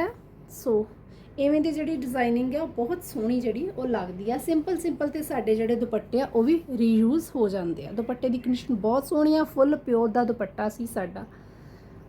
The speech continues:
ਕਿਉਂਕਿ ਕਈ ਵਾਰ ਦੁਬਾਰਾ ਜਿਹੜੀਆਂ ਚੀਜ਼ਾਂ ਆ, ਕਈ ਸੋਹਣੀਆਂ ਚੀਜ਼ਾਂ ਹੁੰਦੀਆਂ ਦੁਬਾਰਾ ਸਾਨੂੰ ਨਹੀਂ ਮਿਲਦੀਆਂ। ਸੋ ਅਸੀਂ ਕੋਸ਼ਿਸ਼ ਕਰਦੇ ਹਾਂ ਕਿ ਉਹਨਾਂ ਨੂੰ ਰੀਯੂਜ਼ ਕਰਕੇ ਆਪਣੇ ਸੂਟ ਜਿਹੜੇ ਆ ਫਿਰ ਨਵੇਂ ਬਣਾ ਸਕੀਏ।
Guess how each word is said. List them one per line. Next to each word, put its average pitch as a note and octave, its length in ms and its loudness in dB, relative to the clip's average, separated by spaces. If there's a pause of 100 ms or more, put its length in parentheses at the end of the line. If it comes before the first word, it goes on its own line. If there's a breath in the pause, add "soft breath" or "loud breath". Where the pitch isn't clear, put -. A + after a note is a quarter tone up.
(220)
ਕਿਉਂਕਿ C#4+ 200 2
ਕਈ C#4+ 260 4
ਵਾਰ C#4+ 300 4
ਦੁਬਾਰਾ A#3 420 2
ਜਿਹੜੀਆਂ B3+ 280 0
ਚੀਜ਼ਾਂ A#3+ 440 -2
ਆ, B3+ 200 0 (400)
ਕਈ B3+ 160 0
ਸੋਹਣੀਆਂ E4+ 380 4
ਚੀਜ਼ਾਂ B3+ 300 0
ਹੁੰਦੀਆਂ B3 260 2
ਦੁਬਾਰਾ A3 360 2
ਸਾਨੂੰ A3+ 320 0
ਨਹੀਂ A3 180 4
ਮਿਲਦੀਆਂ। D#4+ 420 4 (760 loud breath)
ਸੋ C4+ 240 -2
ਅਸੀਂ B3 160 -2
ਕੋਸ਼ਿਸ਼ B3 460 0
ਕਰਦੇ A3 380 0
ਹਾਂ A3+ 100 2
ਕਿ C4+ 160 -8
ਉਹਨਾਂ A3+ 260 0
ਨੂੰ A#3 180 2
ਰੀਯੂਜ਼ C4 460 2
ਕਰਕੇ A#3 440 -2
ਆਪਣੇ C#4 360 -4
ਸੂਟ A3+ 340 -6
ਜਿਹੜੇ A3+ 300 2
ਆ - 20 -4
ਫਿਰ C#4 240 -4
ਨਵੇਂ A#3 340 0
ਬਣਾ A#3 300 0
ਸਕੀਏ। - 480 -14